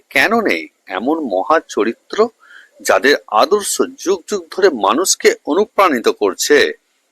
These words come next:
আমরা তো সেই জাতি যা বেদের শ্লোকে বিশ্বকে পথ দেখিয়েছি। আমরা তো সেই জাতি যা আয়ুর্বেদ দিয়ে চিকিৎসা বিজ্ঞানের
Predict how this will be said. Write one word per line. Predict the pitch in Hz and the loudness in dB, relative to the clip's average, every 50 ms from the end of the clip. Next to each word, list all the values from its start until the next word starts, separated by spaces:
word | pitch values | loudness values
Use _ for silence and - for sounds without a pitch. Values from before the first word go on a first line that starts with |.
| _ _ _ _ _ _ _ _ _ _ | _ _ _ _ _ _ _ _ _ _
আমরা | - 147 165 185 214 233 | -2 -2 2 2 0 0
তো | - - 277 | 2 0 0
সেই | - - - - 139 143 190 214 | 0 0 2 4 4 4 4 2
জাতি | 196 139 131 92 95 - - 147 147 139 107 87 80 - _ _ _ _ | 2 2 2 2 0 0 0 0 0 0 0 -4 -8 -14 _ _ _ _
যা | 98 95 - 165 156 151 151 _ _ - | -14 -2 0 2 2 2 0 _ _ -4
বেদের | 110 104 107 113 151 180 | -2 -2 0 2 0 0
শ্লোকে | 175 - - - 135 151 190 196 _ - 104 85 82 82 - _ _ _ _ | 0 -2 -4 -2 0 0 0 0 _ -2 -2 -2 -2 -4 -8 _ _ _ _
বিশ্বকে | - - - 196 185 - - - 254 254 - - 269 262 _ _ | -16 -8 -4 -2 0 0 2 2 0 0 2 0 -2 -2 _ _
পথ | - 139 170 208 208 | 2 4 4 4 4
দেখিয়েছি। | 196 208 175 - - 143 120 - - - 104 92 90 - _ _ | 2 2 2 2 0 0 0 0 -2 -8 -10 -10 -12 -14 _ _
আমরা | 110 110 107 113 147 151 | -4 -4 -2 -2 -4 -4
তো | - 196 | -4 -6
সেই | 185 - - - 135 165 214 240 233 | -6 -6 -2 2 4 4 4 4 4
জাতি | 208 208 156 - _ 120 104 90 82 82 85 - _ | 2 2 0 0 _ -6 -6 -6 -8 -10 -14 -16 _
যা | - - 131 104 82 78 - _ _ _ - - _ _ | -2 0 2 2 2 0 -4 _ _ _ -20 -20 _ _
আয়ুর্বেদ | - 107 110 113 113 123 131 139 143 190 196 196 - _ _ | -2 2 2 4 4 4 2 2 2 2 2 2 0 _ _
দিয়ে | 190 208 214 | -4 -4 -4
চিকিৎসা | 196 - - - 135 - - 202 - - - 240 | -4 -4 -4 -4 -4 -4 -4 -6 -4 -2 -2 -2
বিজ্ঞানের | 220 - 196 190 185 - 226 214 220 226 | -2 -2 -4 -6 -2 0 0 2 4 2